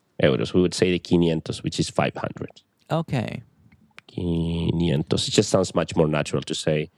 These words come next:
Speaker 1: it will be less than
Speaker 2: Yeah.
Speaker 1: thousand five hundred euros, yeah.
Speaker 2: And is it
Speaker 1: In
Speaker 2: clear,
Speaker 1: quinientos euros.
Speaker 2: is it clear from this
Speaker 1: Yeah, yeah.
Speaker 2: sentence that I mean every
Speaker 1: Mm-hmm.
Speaker 2: individual flight from here to Prague? Like, there's, like, five different
Speaker 1: Yep.
Speaker 2: flights.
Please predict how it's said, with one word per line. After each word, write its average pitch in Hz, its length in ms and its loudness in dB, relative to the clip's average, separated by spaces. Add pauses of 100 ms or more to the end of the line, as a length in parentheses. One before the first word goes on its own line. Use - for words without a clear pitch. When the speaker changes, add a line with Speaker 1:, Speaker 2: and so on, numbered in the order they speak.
(760)
Speaker 1:
it 92 80 2
will 90 100 4
be 87 120 2
less 85 420 0
than 80 420 2 (600)
Speaker 2:
Yeah. 104 320 -2 (420)
Speaker 1:
thousand 82 540 2
five 85 280 2
hundred 73 280 -2
euros, 50 340 -8
yeah. - 160 -6
Speaker 2:
And - 100 -8 (120)
is 160 160 2
it 208 180 2
Speaker 1:
In - 100 -4
Speaker 2:
clear, 151 300 4
Speaker 1:
quinientos 98 160 0
euros. 82 240 0 (300)
Speaker 2:
is 147 100 2
it 180 160 -2
clear 156 300 0
from 139 160 0
this 135 120 2
Speaker 1:
Yeah, - 60 8
yeah. 240 40 4
Speaker 2:
sentence 147 400 2
that - 140 0
I 123 100 2
mean 120 300 2 (100)
every 135 420 0
Speaker 1:
Mm-hmm. - 120 -2
Speaker 2:
individual 127 460 2
flight - 720 -2
from 120 400 -2
here 113 380 2 (100)
to 135 100 0
Prague? 107 480 2
Like, 104 180 -2
there's, - 160 -10
like, - 120 -8
five 123 360 0
different - 320 -6
Speaker 1:
Yep. 151 140 8
Speaker 2:
flights. - 340 -12